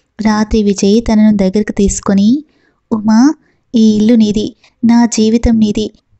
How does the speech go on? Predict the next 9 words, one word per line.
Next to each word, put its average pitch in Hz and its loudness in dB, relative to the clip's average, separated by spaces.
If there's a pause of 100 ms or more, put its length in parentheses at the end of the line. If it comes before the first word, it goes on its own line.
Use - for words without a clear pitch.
(540)
ఈ 226 4
రెండింటి 220 2
మీద 220 2
నీకు 220 2
సర్వాధికారాలు 220 -2
ఉన్నాయి. 214 -2 (420)
నేను 233 4
నీ 247 6
భర్తని. 214 -2